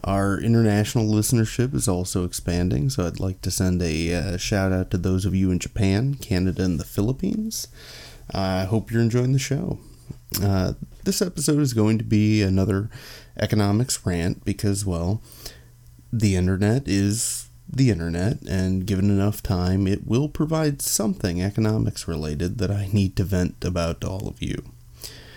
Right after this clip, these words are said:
Uh, this time it's not an article, uh, but a meme, and I know what you're thinking. You can't get sucked into an argument about economics incited by a meme because that way lies madness.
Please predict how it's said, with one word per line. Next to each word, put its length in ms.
Uh, 260
this 220
time 180
it's 140
not 80
an 80
article, 400
uh, 280
but 240
a 40
meme, 800
and 540
I 60
know 140
what 80
you're 100
thinking. 720
You 100
can't 520
get 180
sucked 400
into 280
an 100
argument 500
about 300
economics 720
incited 540
by 100
a 80
meme 720
because 320
that 200
way 140
lies 420
madness. 800